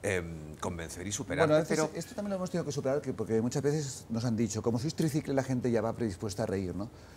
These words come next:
Speaker 2: Pero cua-, cuando hemos salido a Francia o Alemania, otros países en
Speaker 1: Mm.
Speaker 2: los que no nos conocía nadie, pues, mm, pasa esto también, ¿no? O sea, que la gente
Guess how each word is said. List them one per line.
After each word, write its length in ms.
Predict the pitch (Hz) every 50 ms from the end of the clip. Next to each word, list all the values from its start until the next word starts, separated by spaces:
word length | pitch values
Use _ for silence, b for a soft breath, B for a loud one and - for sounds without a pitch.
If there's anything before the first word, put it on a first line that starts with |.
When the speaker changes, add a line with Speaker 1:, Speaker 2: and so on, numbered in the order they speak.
| B B B -
Speaker 2:
Pero 240 | 104 104 107 107 -
cua-, 200 | - 120 117 -
cuando 160 | - 110 104
hemos 120 | 101 101 98
salido 240 | 117 113 110 107 98
a 40 | 95
Francia 400 | - 120 123 120 - 120 110 101
o 80 | 95 92
Alemania, 520 | 95 90 98 110 113 113 107 107 107 104
otros 260 | 101 98 110 87 90
países 400 | - 117 107 104 98 - 117 - 117
en 80 | 110
Speaker 1:
Mm. 40 | 98
Speaker 2:
los 120 | 95 92
que 80 | - 117
no 60 | 113 113
nos 140 | 113 110 -
conocía 320 | 127 117 113 - 113 113
nadie, 320 | 110 113 117 120 127 139 139 - - - - - - - -
pues, 200 | 117 107 92 -
mm, 200 | 98 101 101 101 98 -
pasa 220 | 117 120 - 135
esto 140 | 127 - 151
también, 280 | - 104 92 90 85 87
¿no? 100 | 104 120
O 60 | 117
sea, 120 | 101 107 98
que 80 | -
la 80 | 92 90
gente 360 | - 110 104 - 117 123 123